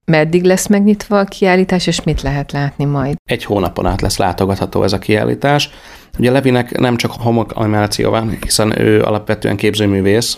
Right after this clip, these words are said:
Speaker 2: vagy festőművész. E, volt is neki egy kiállítás nem olyan régen a Művelési Házban, oda is festményeket hozott. Ehhez hasonló lesz majd ez az augusztus huszadika is. Ezt ő álmodta meg, ott pont a Végkuriába is szerette volna megvalósítani, úgyhogy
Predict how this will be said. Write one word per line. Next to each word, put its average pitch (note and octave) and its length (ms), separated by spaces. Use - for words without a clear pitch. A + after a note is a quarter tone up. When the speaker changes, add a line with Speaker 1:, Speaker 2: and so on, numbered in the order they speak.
Speaker 2:
vagy F#2 260
festőművész. A2 760
E, A2+ 360
volt C3+ 320
is - 140
neki G#2+ 260
egy G#2+ 340
kiállítás G#2 500
nem A2 160
olyan G#2 160
régen G2+ 300
a G2 80
Művelési G2+ 440
Házban, A2 300
oda G#2+ 160
is G#2+ 140
festményeket A2 560
hozott. C3 320
Ehhez G2+ 280
hasonló G#2 400
lesz A2 200
majd A2 180
ez G#2+ 100
az G#2+ 60
augusztus G#2 420
huszadika C3 460
is. E3 220
Ezt C3+ 220
ő A#2 160
álmodta G2+ 420
meg, D#3 400
ott A2 340
pont G#2+ 240
a G2+ 60
Végkuriába G2 600
is G2 100
szerette G2+ 380
volna G2 200
megvalósítani, B2 720
úgyhogy G#2+ 360